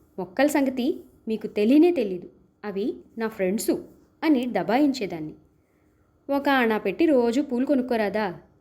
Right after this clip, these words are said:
అనేవారు మా వారు. కొంచెం బ్రూట్. నేను నా మొక్కలతో మాట్లాడుకుంటూ కూర్చునేదాన్ని.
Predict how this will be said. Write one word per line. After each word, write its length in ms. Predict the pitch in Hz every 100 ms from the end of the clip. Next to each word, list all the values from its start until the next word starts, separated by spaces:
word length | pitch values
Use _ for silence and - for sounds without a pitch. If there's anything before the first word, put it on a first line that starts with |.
| _
అనేవారు 420 | 285 285 220 190 202
మా 180 | 247
వారు. 260 | 202 180 180 - _ _ _ _ _ _ _ -
కొంచెం 360 | 196 190 185
బ్రూట్. 320 | 180 233 226 - _ _ _ _ _ _ _ _ _ _
నేను 220 | 339 359 349
నా 120 | 320
మొక్కలతో 460 | 214 180 294 302
మాట్లాడుకుంటూ 720 | 359 220 180 294 320 311 196 226
కూర్చునేదాన్ని. 640 | 254 - 196 180 165 151